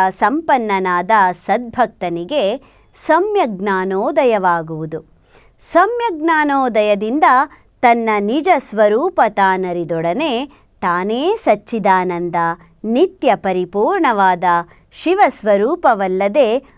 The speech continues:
ಅನ್ಯ ಭಿನ್ನವೇನೂ ಇಲ್ಲವೆಂಬ ಅನುಭವ ಅಳವಡುವುದು.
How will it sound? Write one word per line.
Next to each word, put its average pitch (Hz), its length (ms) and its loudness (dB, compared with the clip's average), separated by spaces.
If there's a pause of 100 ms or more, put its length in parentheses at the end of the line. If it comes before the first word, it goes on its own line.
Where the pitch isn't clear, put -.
(160)
ಅನ್ಯ 202 400 -4
ಭಿನ್ನವೇನೂ 285 920 -2
ಇಲ್ಲವೆಂಬ 196 720 -2 (320)
ಅನುಭವ 202 520 -4 (320)
ಅಳವಡುವುದು. 269 800 -4